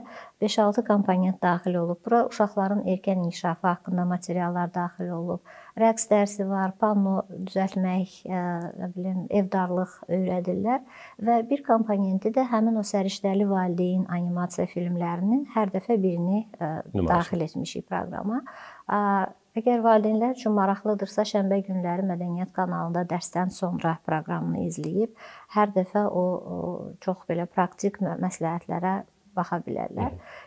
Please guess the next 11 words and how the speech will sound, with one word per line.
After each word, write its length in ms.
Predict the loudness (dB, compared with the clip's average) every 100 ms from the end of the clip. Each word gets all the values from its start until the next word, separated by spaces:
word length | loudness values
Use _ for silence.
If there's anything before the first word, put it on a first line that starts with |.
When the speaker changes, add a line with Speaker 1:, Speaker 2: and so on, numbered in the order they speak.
| 2
Speaker 1:
Yeri 160 | 4 6
gəlmişkən 560 | 4 4 0 0 0 2
onu 240 | 0 2
deyim 280 | 0 0 0
ki, 160 | 2 2 4
unicef-in 560 | 2 2 0 -2 2 2
maliyyə 340 | 4 2 0 0
dəstəyi 480 | -4 -4 -6 -4 -2
ilə 160 | -2
Azərbaycanda, 800 | -2 -2 -2 -2 -2 -4 -4 -4 -4 -10 _ _ _ _
a, 240 | -6 -2